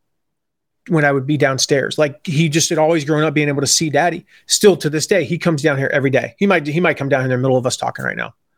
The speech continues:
probably not wearing a shirt, you know? <laughs> And so, like, that, that, that idea of what the f-, the freedom that it brings has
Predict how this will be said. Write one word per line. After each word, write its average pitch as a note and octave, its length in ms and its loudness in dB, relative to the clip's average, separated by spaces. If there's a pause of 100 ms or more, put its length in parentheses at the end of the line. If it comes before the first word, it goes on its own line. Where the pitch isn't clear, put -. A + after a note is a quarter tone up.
(320)
probably D#3+ 240 2
not C#3+ 160 -2
wearing C3 200 -2
a A2+ 40 0
shirt, - 380 -2 (540)
you D3+ 140 0
know? C#3+ 260 0 (480)
<laughs> - 480 -2
And F#3 220 0
so, F#3 360 0 (200)
like, F3+ 240 0
that, G3+ 540 -2 (300)
that, F#3+ 420 -2 (760)
that G3 320 -6
idea F#3+ 640 2
of D#3 240 -2
what E3 240 0
the D#3+ 60 2
f-, - 300 -12
the D#3+ 140 -2
freedom F3+ 540 0
that D3 140 0
it C#3 140 -2
brings C3 460 -4
has D#3 120 -8